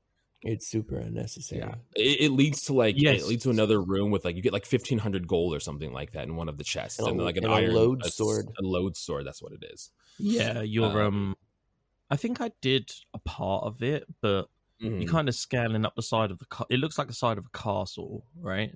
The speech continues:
Speaker 2: Yeah, it's
Speaker 1: Yes.
Speaker 2: outside the prison. Yeah,
Speaker 3: Yeah.
Speaker 2: yeah,
Speaker 1: Yep.
Speaker 2: yeah.
Speaker 3: Yeah, I did
Speaker 2: But it
Speaker 3: do
Speaker 2: was
Speaker 3: that
Speaker 2: just,
Speaker 3: bit, yeah.
Speaker 2: it, it,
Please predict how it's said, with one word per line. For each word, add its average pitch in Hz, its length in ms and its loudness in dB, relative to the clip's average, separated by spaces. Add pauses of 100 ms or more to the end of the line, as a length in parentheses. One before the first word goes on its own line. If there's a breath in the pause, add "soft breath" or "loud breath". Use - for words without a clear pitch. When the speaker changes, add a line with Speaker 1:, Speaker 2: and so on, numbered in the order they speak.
(200)
Speaker 2:
Yeah, 170 260 2
it's 98 160 2
Speaker 1:
Yes. - 0 -
Speaker 2:
outside 127 240 2
the 104 60 -4
prison. 76 360 -4
Yeah, 92 180 0
Speaker 3:
Yeah. 87 40 2
Speaker 2:
yeah, 113 120 4
Speaker 1:
Yep. - 20 0 (100)
Speaker 2:
yeah. - 60 -18 (720)
Speaker 3:
Yeah, 95 240 2
I 98 40 0
did 101 200 -2
Speaker 2:
But - 60 -6
it - 20 -2
Speaker 3:
do 151 60 0
Speaker 2:
was 143 100 0
Speaker 3:
that 151 40 4
Speaker 2:
just, 151 120 0
Speaker 3:
bit, - 180 -10
yeah. - 220 -10 (180)
Speaker 2:
it, 139 140 -2 (160)
it, 143 120 4